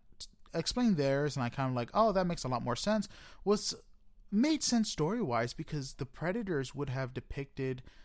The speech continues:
would have been depicted in any art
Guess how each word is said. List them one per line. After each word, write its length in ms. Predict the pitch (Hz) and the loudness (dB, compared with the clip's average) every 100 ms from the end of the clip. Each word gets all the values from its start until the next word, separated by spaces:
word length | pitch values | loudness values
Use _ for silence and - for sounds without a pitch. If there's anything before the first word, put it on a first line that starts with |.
| - - - | -20 -20 -8
would 160 | 165 208 | 2 4
have 100 | 214 | 4
been 160 | 208 190 | 2 2
depicted 460 | 190 220 - 208 | 0 -2 -4 -4
in 140 | 147 - | -4 -4
any 240 | 156 165 - | -2 -2 -4
art 580 | - 160 247 190 - | -4 0 0 0 -6